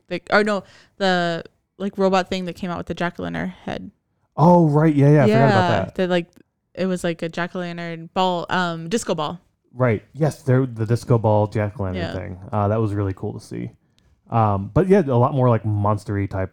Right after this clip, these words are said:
Speaker 1: Yeah, and then they
Speaker 2: things.
Speaker 1: had the, um, zombie that came out.
Speaker 2: I can't remember all of them. I just
Speaker 1: I can't either.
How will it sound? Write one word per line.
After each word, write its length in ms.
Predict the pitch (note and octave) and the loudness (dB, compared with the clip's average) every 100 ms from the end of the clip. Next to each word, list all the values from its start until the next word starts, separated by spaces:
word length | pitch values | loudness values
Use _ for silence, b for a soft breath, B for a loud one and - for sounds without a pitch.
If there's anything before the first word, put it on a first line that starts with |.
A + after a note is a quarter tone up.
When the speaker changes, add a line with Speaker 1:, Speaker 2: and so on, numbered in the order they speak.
| - | -6
Speaker 1:
Yeah, 140 | - G3 | -2 -2
and 80 | F#3+ | -2
then 100 | G3 | -6
they 40 | |
Speaker 2:
things. 80 | G3+ | -6
Speaker 1:
had 120 | F#3 | -6
the, 420 | F3 D#3+ E3 E3+ - - | -6 -6 -6 -10 -12 -10
um, 420 | E3+ D#3+ D#3+ F3 _ _ _ _ _ _ _ _ _ _ F#3 | -8 -10 -14 -20 _ _ _ _ _ _ _ _ _ _ -4
zombie 420 | F#3 F3+ F#3+ G#3 | -2 0 -2 -6
that 120 | G3+ | -6
came 200 | G3 G3+ | -8 -6
out. 280 | F#3+ F#3+ G3 _ _ _ _ _ _ _ _ _ _ _ _ _ _ _ | -6 -6 -10 _ _ _ _ _ _ _ _ _ _ _ _ _ _ _
Speaker 2:
I 80 | B2+ | -6
can't 140 | C#3 | -2
remember 240 | A#2+ G#2 F#2+ | -2 -2 -2
all 160 | F#2+ | -4
of 80 | F2+ | -6
them. 80 | G2 | -8
I 80 | G2 | -8
just 180 | G2 | -4
Speaker 1:
I 60 | G#3 | -4
can't 220 | G#3 C4+ | -2 -6
either. 500 | D4 D4+ G3 E3+ G3 | -8 -8 -6 -6 -8